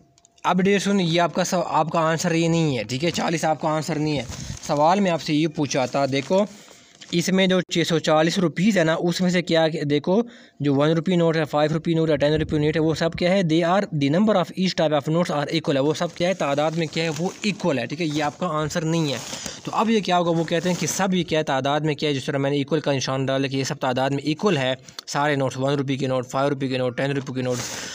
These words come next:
तो अब ये क्या होगा, देखो चालीस जमा क्या करेंगे, चालीस करेंगे और फिर जा-, जमा क्या, क्या करेंगे, वो चालीस करेंगे। ठीक है ना, यानी क्या है,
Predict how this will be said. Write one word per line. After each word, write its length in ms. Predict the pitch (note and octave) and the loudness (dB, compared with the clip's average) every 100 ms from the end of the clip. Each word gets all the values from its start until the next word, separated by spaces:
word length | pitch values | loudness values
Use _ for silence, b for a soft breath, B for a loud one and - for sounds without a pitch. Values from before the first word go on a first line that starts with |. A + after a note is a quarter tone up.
| B | B
तो 60 | - | -4
अब 160 | D#3+ E3 | -2 2
ये 140 | E3+ | 0
क्या 140 | E3 | 2
होगा, 180 | D#3+ D#3+ | 2 2
देखो 300 | D#3 D#3 F#3+ B B B B | 2 2 0 B B B B
चालीस 600 | - C#3 C#3+ F#3 - - - _ _ - - | -2 2 4 2 0 -8 -14 _ _ -20 -10
जमा 520 | C#3+ B2 C#3+ D3 D#3+ F3+ F3+ | -6 -2 0 2 2 0 -2
क्या 140 | D#3 | -2
करेंगे, 280 | D3+ D3 C#3 | 0 0 0
चालीस 400 | C3+ C3+ D#3 D#3 | 0 0 2 0
करेंगे 400 | F#3 F3+ F3 G3 | 0 2 2 0
और 340 | - C#3+ C#3 | 0 -2 0
फिर 120 | C#3+ C#3+ | -2 0
जा-, 200 | D3 C#3 | 0 2
जमा 180 | C#3+ D3 | 0 0
क्या, 140 | D3+ | -2
क्या 120 | D3+ | -2
करेंगे, 240 | D#3+ E3+ E3 | -2 0 2
वो 160 | D3+ D3+ | 0 0
चालीस 400 | - C3+ C3 - | -2 0 0 -2
करेंगे। 340 | B2 A#2 A2 | -4 -4 -4
ठीक 160 | B2 D3+ | -2 -2
है 60 | |
ना, 60 | D#3+ | 0
यानी 280 | C#3 C#3 C3+ | 0 0 -2
क्या 160 | D3 | 0
है, 100 | D3+ | 0